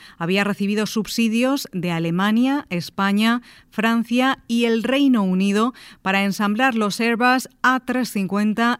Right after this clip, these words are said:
y A trescientos ochenta. Airbus, por su parte, argumentaba que Boeing también había recibido ayudas para producir el siete siete siete X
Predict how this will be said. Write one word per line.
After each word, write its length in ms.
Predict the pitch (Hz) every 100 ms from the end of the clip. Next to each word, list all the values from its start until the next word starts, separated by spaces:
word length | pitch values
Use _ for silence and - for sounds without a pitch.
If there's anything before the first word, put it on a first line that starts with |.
| -
y 180 | 196 196
A 160 | 214
trescientos 420 | 208 202 214 214
ochenta. 720 | 175 - 208 180 147 151 151 - - - _
Airbus, 500 | 240 226 214 269 -
por 160 | 165 151
su 140 | 165
parte, 420 | 190 175 185 233 - - -
argumentaba 640 | 175 160 175 170 175 175
que 140 | 180 175
Boeing 440 | 180 190 214 226 -
también 400 | 196 175 185 196
había 240 | 196 185
recibido 400 | 185 185 190 185
ayudas 520 | 180 180 190 196 214 - - -
para 200 | 190 180
producir 640 | - 175 175 - 220 233 -
el 220 | 208 202
siete 400 | - 247 233 208
siete 300 | 226 208 185
siete 420 | - 190 180 170
X 400 | 180 233 254